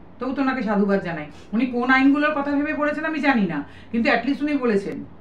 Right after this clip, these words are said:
বিএনএস কি একটা কিছু হয়েছে নাকি? এটা ন্যায় সংহিতা? যেখানে পু-,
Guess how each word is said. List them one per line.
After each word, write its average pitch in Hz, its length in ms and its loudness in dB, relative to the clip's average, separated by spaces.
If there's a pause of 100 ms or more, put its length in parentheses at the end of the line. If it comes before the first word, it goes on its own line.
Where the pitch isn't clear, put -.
(160)
বিএনএস 240 360 0
কি 269 100 -6
একটা 254 200 -6
কিছু 208 260 -6
হয়েছে 262 280 0
নাকি? 190 220 -2
এটা 196 100 0
ন্যায় 220 200 0
সংহিতা? 311 480 -4 (340)
যেখানে 240 260 2
পু-, 226 140 -2